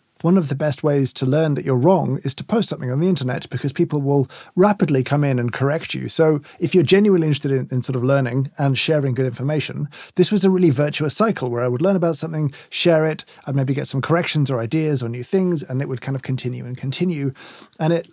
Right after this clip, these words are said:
allowed me to be a part of a kind of global community of like-minded people. And that really, uh, kind of accelerated my learning, as well as built connections. And, you know, some of those people might have been early customers of my businesses, or in some cases, wholesale customers of, of the business. But, it,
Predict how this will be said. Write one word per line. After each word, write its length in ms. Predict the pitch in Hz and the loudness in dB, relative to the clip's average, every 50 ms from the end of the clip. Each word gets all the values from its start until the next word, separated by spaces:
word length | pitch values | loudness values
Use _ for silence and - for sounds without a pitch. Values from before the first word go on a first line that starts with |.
| - - | -2 0
allowed 360 | 147 151 160 175 190 180 147 | 2 4 4 4 4 4 2
me 220 | 151 156 151 147 131 | 2 0 0 -2 -2
to 480 | - - 135 135 135 127 123 123 117 - _ _ _ _ _ - | -2 -2 -2 0 0 0 0 -2 -2 -6 _ _ _ _ _ -4
be 200 | 127 147 156 160 | 0 2 2 2
a 60 | 147 | 0
part 360 | 131 - - 147 151 151 151 | 0 0 2 4 4 4 4
of 120 | - 139 123 | 2 0 -2
a 60 | 123 | -2
kind 200 | - - 131 135 | -2 -2 -2 -2
of 120 | 127 107 | -2 0
global 380 | - 147 151 160 175 170 165 143 | 0 2 4 4 4 2 0 -2
community 480 | - - 139 139 139 135 131 - - 135 | -2 0 0 0 0 -2 -4 -4 -4 -4
of 100 | 123 117 | -4 -2
like-minded 560 | 117 131 139 143 - 131 131 131 127 120 - | -2 -2 -2 -2 -2 -2 -2 -2 -4 -6 -4
people. 460 | - 143 139 - 170 190 196 160 - - - - - _ _ - | -2 -2 0 2 2 2 2 0 -2 -8 -16 -20 -20 _ _ -2
And 160 | 139 143 143 139 | -2 0 2 2
that 180 | 147 151 - | 0 0 0
really, 400 | - 131 131 131 131 123 120 123 | -2 -2 -2 -2 -2 -4 -6 -8
uh, 140 | - - 143 | -10 -14 -14
kind 180 | 135 - 143 143 | -10 -6 -6 -6
of 80 | 131 | -6
accelerated 500 | 139 - - 202 202 185 175 165 - 151 | -6 -2 2 4 4 4 4 2 2 0
my 100 | 143 135 | 0 0
learning, 340 | 135 143 175 190 185 170 165 | 2 2 2 2 2 2 0
as 100 | 151 - | 0 0
well 100 | 185 240 | 0 0
as 80 | 233 151 | 0 0
built 300 | - - 170 165 - - | 0 0 -2 -2 -2 -4
connections. 580 | - 170 196 220 196 - - 127 113 123 - | -2 -2 -2 -2 -2 -4 -6 -6 -6 -8 -8
And, 220 | - 127 131 131 - - - - - _ _ _ | -6 -4 -4 -6 -6 -10 -16 -20 -20 _ _ _
you 80 | - 151 | -6 -4
know, 80 | 139 131 | -4 -2
some 160 | - 175 170 | -2 -2 -2
of 60 | 147 | -2
those 120 | 151 131 | -2 -4
people 220 | - 143 127 135 131 | -4 -4 -2 0 0
might 200 | 127 139 165 175 | 2 2 2 0
have 140 | 151 131 - | 0 0 0
been 240 | 143 135 135 135 | 2 2 2 0
early 260 | - 143 139 135 135 131 | 0 0 0 0 0 -2
customers 480 | - - 131 - - 135 127 120 107 | -2 -4 -4 -4 -2 -2 -2 -2 -4
of 80 | 113 98 | -6 -8
my 120 | 110 120 | -8 -4
businesses, 600 | 127 196 196 - 147 123 - - 110 101 - - - | -2 0 0 0 -2 -4 -4 -6 -8 -8 -10 -8 -4
or 260 | 107 120 120 123 117 - - | -4 -2 -2 -4 -6 -6 -4
in 80 | 135 | -4
some 160 | 131 147 160 147 | -4 -2 -4 -4
cases, 320 | - 131 123 - 139 131 | -4 -6 -4 -4 -4 -2
wholesale 380 | - 156 147 - - 104 98 101 | -2 -2 -2 -2 -2 -4 -6 -8
customers 420 | - 110 104 - 107 101 104 101 | -8 -10 -10 -10 -10 -10 -10 -10
of, 240 | - 113 107 - _ - | -10 -10 -12 -12 _ -10
of 140 | 127 107 110 | -10 -6 -6
the 60 | 127 | -6
business. 360 | 107 123 117 110 110 101 - | -4 -4 -4 -6 -6 -8 -2
But, 160 | - 190 196 | 2 2 2
it, 60 | 214 | 2